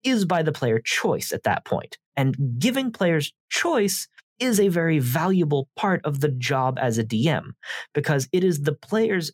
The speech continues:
actions that shape the events that a D M is creating. And without having that interaction, then it's like having a house with no roof.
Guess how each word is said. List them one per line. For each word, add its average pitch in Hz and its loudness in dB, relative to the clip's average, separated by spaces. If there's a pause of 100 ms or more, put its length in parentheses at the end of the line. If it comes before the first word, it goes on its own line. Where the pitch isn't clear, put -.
(180)
actions 135 0
that 120 0
shape - 0 (120)
the 147 2
events 131 0 (140)
that 190 0
a 180 0
D 175 2
M 165 2
is 156 2
creating. 165 -2 (420)
And 160 0
without 165 0
having 196 2
that 147 0
interaction, 156 0 (380)
then 165 0
it's - -2 (140)
like 165 0
having 180 2
a 160 0 (300)
house 190 0
with 175 0
no 175 2
roof. 185 0